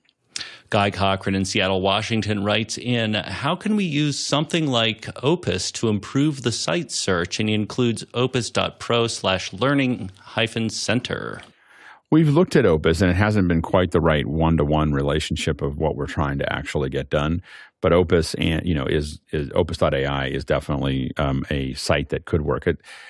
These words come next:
Speaker 2: uh, you know, the, uh, yeah. So we, we've been researching it. It hasn't been a, a direct lineup for us yet. Uh, but I, I, you know, and, and again, what we need are people who are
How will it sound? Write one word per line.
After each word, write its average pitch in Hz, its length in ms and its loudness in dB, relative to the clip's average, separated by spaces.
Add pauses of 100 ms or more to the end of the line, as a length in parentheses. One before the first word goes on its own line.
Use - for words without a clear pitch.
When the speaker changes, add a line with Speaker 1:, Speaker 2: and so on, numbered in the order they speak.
(420)
Speaker 2:
uh, - 80 -4 (260)
you 117 140 2
know, 90 140 4
the, 82 480 2
uh, 71 400 0 (800)
yeah. - 140 0 (140)
So 101 120 2
we, 117 100 8
we've 110 260 4
been 98 180 4
researching 82 420 2
it. 69 80 0
It 71 60 -2
hasn't 95 260 2
been 78 360 0
a, - 40 -4
a 78 40 -2
direct 78 600 -2 (240)
lineup 73 500 0
for 71 360 0
us - 340 -6
yet. 69 400 0 (440)
Uh, 65 220 0
but 71 240 0
I, 69 160 0 (160)
I, 76 180 -2
you 90 80 0
know, 67 120 -2
and, 71 180 -6
and 82 100 0
again, 80 440 0
what 82 160 0
we 82 120 -2
need 90 380 2
are - 100 0
people 80 300 -4
who 78 200 0
are 69 240 2